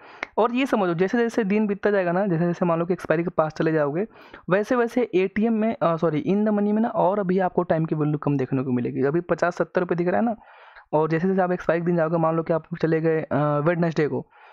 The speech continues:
तो ये जो साठ सत्तर का वो बीस तीस का आपको दिखेगा टाइम की वैल्यू, और एटीएम पे तकरीबन सौ, अ, दो सौ के तकरीबन दिखेगा। तो कहीं ना कहीं आपको अपने फेवर में टाइम की, अ, थीटा डीके को लेना है।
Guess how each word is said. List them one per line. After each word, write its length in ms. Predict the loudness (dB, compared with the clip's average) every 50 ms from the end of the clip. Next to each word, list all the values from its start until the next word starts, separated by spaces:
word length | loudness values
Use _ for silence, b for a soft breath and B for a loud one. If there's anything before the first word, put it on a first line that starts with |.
| B B B
तो 60 | -2 0
ये 60 | 0
जो 100 | 0 0
साठ 220 | 2 0 0 0
सत्तर 240 | -2 -2 -2 0 0
का 80 | 2 0
वो 180 | 0 0 0
बीस 240 | 0 0 0 0 0
तीस 140 | 0 0 2
का 120 | 2 0
आपको 180 | 0 0 0 -2
दिखेगा 460 | 0 0 0 0 0 0 -2 -4 -6 -10 _ _ _ _ _ _ _ _ _ _ _ _ _ _ _ _ _
टाइम 260 | 0 2 2 2 0 0
की 100 | 0 0
वैल्यू, 380 | 0 -2 -2 -4 -6 -8 -10 B B B B B B B B 0
और 100 | 0 0
एटीएम 300 | 0 0 0 0 0 0
पे 120 | 0 0
तकरीबन 540 | 0 -2 -2 0 0 0 2 2 0 0 -2
सौ, 260 | -2 0 0 0 0
अ, 420 | 0 0 0 2 2 2 0 0
दो 180 | 0 0 0 0
सौ 140 | 0 0 0
के 100 | 0 -2
तकरीबन 400 | -2 0 0 0 2 2 0 0
दिखेगा। 360 | -2 -2 -2 -2 -2 -2 -4 B B B B B B B B _ -2
तो 260 | -2 -2 -2 -6 -6 -2
कहीं 160 | 0 0 2 0
ना 100 | 0 0
कहीं 200 | 0 0 2 2
आपको 240 | 0 0 -2 -2
अपने 220 | 0 0 0 0 -2
फेवर 280 | -2 -2 0 0 2
में 160 | 2 0 0 2
टाइम 320 | 0 2 2 2 0 0
की, 140 | 0 -2 -2
अ, 340 | 0 0 0 0 0 0 -2
थीटा 240 | -2 0 0 0
डीके 180 | 0 0 -2 -2
को 120 | -2 0
लेना 280 | 0 0 0 0 -2 -2
है। 120 | -2 -4